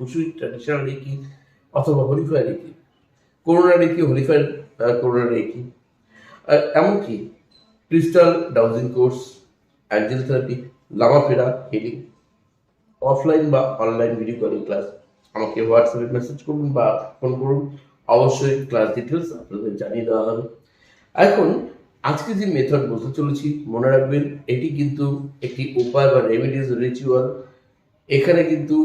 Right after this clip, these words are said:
রেকি বা যে সাবজেক্টগুলোর কথা আমি বললাম তার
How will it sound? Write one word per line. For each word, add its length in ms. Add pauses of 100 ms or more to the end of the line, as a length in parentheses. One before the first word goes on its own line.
(220)
রেকি 280
বা 120
যে 280
সাবজেক্টগুলোর 1000
কথা 220
আমি 140
বললাম 380 (680)
তার 160